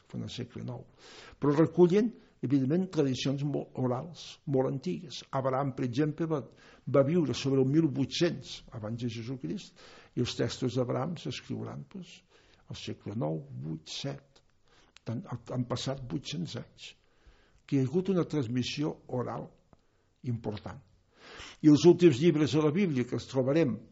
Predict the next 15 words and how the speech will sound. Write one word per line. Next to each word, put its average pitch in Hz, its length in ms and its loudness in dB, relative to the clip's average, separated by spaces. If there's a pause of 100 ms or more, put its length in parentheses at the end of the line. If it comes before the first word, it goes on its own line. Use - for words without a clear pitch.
(320)
doncs, 120 300 -8 (180)
al 113 220 -8
final 135 480 2
del 127 140 2
segle 139 380 -2
primer 135 440 2 (220)
de 120 340 -8
l'era 117 200 0
cristiana, 143 680 -6 (1400)
tant, 135 140 -4 (120)
d'un 131 340 2 (100)
a - 160 -6
l'altre 135 400 -4 (120)
han 117 200 -6
passat - 380 -10